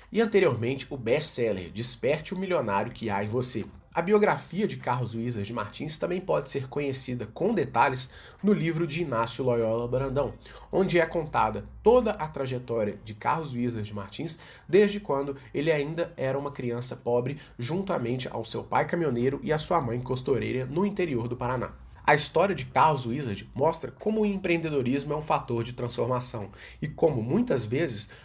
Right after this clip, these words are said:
as oportunidades que a vida nos confere,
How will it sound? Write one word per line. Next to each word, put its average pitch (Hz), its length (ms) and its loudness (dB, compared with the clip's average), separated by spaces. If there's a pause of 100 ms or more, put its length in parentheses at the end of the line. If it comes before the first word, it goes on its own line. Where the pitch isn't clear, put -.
(160)
as 127 200 2
oportunidades 156 760 2
que - 120 0
a 110 80 2
vida 117 280 -2
nos 107 140 -6
confere, 107 500 -4